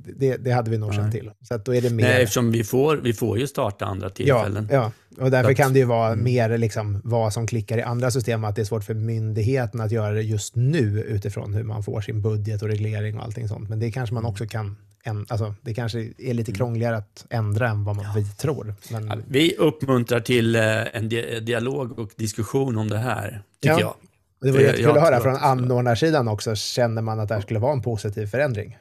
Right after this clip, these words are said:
Speaker 1: Alltså, det är
Speaker 2: Ja,
Speaker 1: kul att höra,
Speaker 2: verkligen.
Speaker 1: liksom, hur, hur går tankarna i alla leden, liksom?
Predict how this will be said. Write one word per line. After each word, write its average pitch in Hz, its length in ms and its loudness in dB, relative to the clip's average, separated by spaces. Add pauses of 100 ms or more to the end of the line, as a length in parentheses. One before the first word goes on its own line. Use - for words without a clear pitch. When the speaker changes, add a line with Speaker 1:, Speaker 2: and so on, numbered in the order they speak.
(140)
Speaker 1:
Alltså, 110 200 -4
det 107 320 -4
är 107 40 2
Speaker 2:
Ja, 107 120 4
Speaker 1:
kul 131 140 2
att 113 60 0
höra, 104 120 2
Speaker 2:
verkligen. 104 320 -4 (280)
Speaker 1:
liksom, 107 540 -6
hur, 123 220 -6
hur 113 340 -6
går 117 140 -8
tankarna 110 420 -6
i 110 80 -10
alla 110 220 -4
leden, 120 460 -8
liksom? - 280 -16